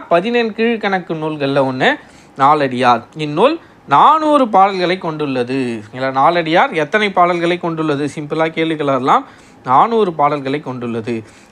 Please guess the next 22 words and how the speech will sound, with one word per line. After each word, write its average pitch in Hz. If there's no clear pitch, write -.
அறக்கருத்துக்களை 214
கூறுவது, 156
நம்ம 120
இப்ப 147
பார்க்கறது 165
அறநூல்கள். 175
So, 170
இது 147
எல்லாம் 202
என்ன 226
சொல்ல 185
வருதுன்னா, 156
அறக்கருத்துக்களை 151
தான் 180
கூறுவது. 113
இல்ல, 143
அறக்கருத்துக்களை 160
கூறுவது. 151
இதை, 254
ஓகேங்களா, 147
நாலடியார், 170
அப்படியே 147